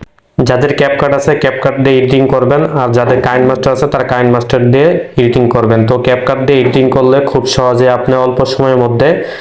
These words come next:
এডিটিং কাজটা করতে পারবেন। তো আমি মোবাইল ফোনে প্রথমে চলে যাব CapCut-এ অ্যাপসে। যাদের CapCut নাই, তারা প্লে স্টোর থেকে ডাউনলোড করে নেবেন।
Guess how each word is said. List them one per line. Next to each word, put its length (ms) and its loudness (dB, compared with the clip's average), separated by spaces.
এডিটিং 400 2
কাজটা 320 -2
করতে 280 0
পারবেন। 420 0
তো 80 -2
আমি 160 2
মোবাইল 540 2
ফোনে 260 0
প্রথমে 360 0
চলে 260 0
যাব 260 0
CapCut-এ 520 0
অ্যাপসে। 440 0
যাদের 380 0
CapCut 480 0
নাই, 160 0
তারা 240 -2
প্লে 260 0
স্টোর 260 -2
থেকে 260 2
ডাউনলোড 440 0
করে 220 2
নেবেন। 380 2